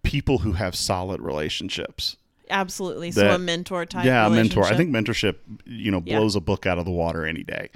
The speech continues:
Speaker 2: And, and I would say also on top of mentorship, just listen.
Speaker 1: Absolutely.
Speaker 2: Make
Speaker 1: Don't
Speaker 2: sure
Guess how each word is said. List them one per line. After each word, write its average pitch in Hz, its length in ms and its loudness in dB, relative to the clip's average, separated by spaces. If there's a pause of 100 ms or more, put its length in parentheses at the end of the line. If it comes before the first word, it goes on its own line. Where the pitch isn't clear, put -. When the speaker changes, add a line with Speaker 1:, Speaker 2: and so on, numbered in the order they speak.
(240)
Speaker 2:
And, 220 300 2 (100)
and 208 180 -2
I 208 120 0
would 208 300 -2 (460)
say - 260 -4
also 175 380 -6
on 175 100 -6
top 180 240 -8
of 170 100 -6
mentorship, 170 640 -8 (540)
just 175 480 -4 (120)
listen. 143 640 -12 (300)
Speaker 1:
Absolutely. 95 640 0 (640)
Speaker 2:
Make 185 160 -6
Speaker 1:
Don't 117 140 6
Speaker 2:
sure 185 460 0